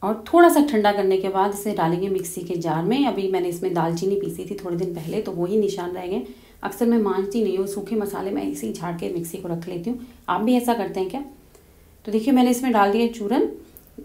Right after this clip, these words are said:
तो इसे अब हम पीसेंगे, चूरन बनाएंगे। अभी तो ये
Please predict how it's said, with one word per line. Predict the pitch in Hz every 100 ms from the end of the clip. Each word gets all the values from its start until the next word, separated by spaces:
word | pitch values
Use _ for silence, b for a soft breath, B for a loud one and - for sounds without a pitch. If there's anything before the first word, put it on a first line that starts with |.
| -
तो | 147 -
इसे | 233 254
अब | 220
हम | 214 196
पीसेंगे, | 202 240 220 220
चूरन | 233 233 220
बनाएंगे। | 175 - -
अभी | -
तो | 185
ये | 185